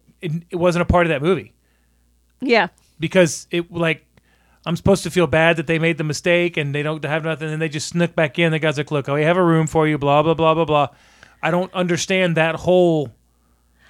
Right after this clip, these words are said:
Speaker 2: I,
Speaker 1: road
Speaker 2: yeah,
Speaker 1: that they went down.
Speaker 2: I, I think that whole road is just kinda like their first steps to, like, trying to grab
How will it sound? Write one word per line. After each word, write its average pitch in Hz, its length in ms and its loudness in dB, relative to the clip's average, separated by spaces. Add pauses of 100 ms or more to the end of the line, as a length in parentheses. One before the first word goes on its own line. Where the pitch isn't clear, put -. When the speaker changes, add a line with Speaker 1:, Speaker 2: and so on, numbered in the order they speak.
(240)
Speaker 2:
I, 359 380 4
Speaker 1:
road 269 120 -10
Speaker 2:
yeah, 302 320 10
Speaker 1:
that 294 100 2
they 156 120 0
went 143 200 -4
down. 139 220 -2
Speaker 2:
I, 277 260 4
I 294 100 4
think 302 240 -2
that 302 180 6
whole 254 220 6
road 214 340 6
is 185 200 0
just 196 260 -4
kinda 185 300 -4
like 170 420 -4 (240)
their 175 160 0
first 165 400 -4
steps - 560 -6 (100)
to, 165 220 -10 (180)
like, 156 380 -8 (320)
trying 165 320 -6
to 170 120 -10
grab 151 460 -4